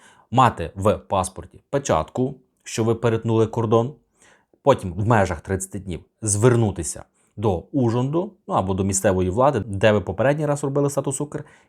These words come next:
і там написати заяву, щоб вам відновили статус Укр. Вам не дадуть новий песель Укр,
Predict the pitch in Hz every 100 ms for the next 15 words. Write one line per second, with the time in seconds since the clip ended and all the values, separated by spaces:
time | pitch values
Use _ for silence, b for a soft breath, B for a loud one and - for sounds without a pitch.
0 | b 175 151 - 101 82 80 - 107 131
1 | 143 180 202 175 - 170 117 120 101 101
2 | 120 120 98 82 95 143 - - - -
3 | 92 - - 98 127 123 131 131 120 117
4 | - - 113 123 90 82 92 85 101 113
5 | 165 -